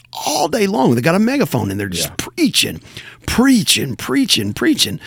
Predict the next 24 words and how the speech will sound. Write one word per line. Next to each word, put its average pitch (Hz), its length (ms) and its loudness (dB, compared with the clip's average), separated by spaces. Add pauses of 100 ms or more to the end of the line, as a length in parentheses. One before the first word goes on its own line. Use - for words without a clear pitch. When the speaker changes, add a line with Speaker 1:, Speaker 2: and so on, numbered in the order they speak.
(260)
Speaker 1:
Hey, 190 240 2
and 104 120 -2
I, - 200 -2
I, 220 160 0
I - 160 2
love 240 220 4
good 226 180 0
preaching, 196 340 2
man. 120 260 0
I, 131 120 -2
I, - 240 -4
Speaker 2:
Yeah. - 160 0
Speaker 1:
I - 80 -4
love 208 260 0
good 175 180 -6
preaching. - 380 -8 (420)
But, 160 260 2 (360)
but 139 240 2 (420)
they're 160 360 4
not 262 200 4
approaching 139 640 2
it 123 240 -4
as, 117 640 0 (760)
"I 180 480 4